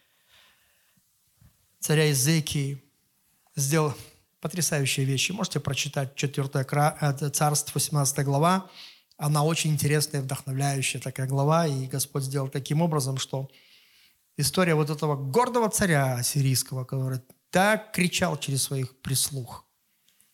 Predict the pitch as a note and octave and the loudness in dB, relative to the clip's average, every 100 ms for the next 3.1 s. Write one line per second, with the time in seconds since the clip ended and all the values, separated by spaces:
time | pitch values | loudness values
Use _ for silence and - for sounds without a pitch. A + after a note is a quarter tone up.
0 | _ _ - G#3+ B3+ - A#3+ B3 A#3 F#3 | _ _ 2 4 2 0 2 4 4 2
1 | D#3+ C#3 D3+ C3+ C3+ C3 A#2+ C3 G3 E3 | 0 0 2 2 0 -2 -2 -2 -2 -4
2 | C#3 D#3 C3+ C3 B2+ A#2+ C3 A#2+ C3 - | -2 0 0 -2 -6 -6 -8 -10 -10 -4
3 | C#3 | -4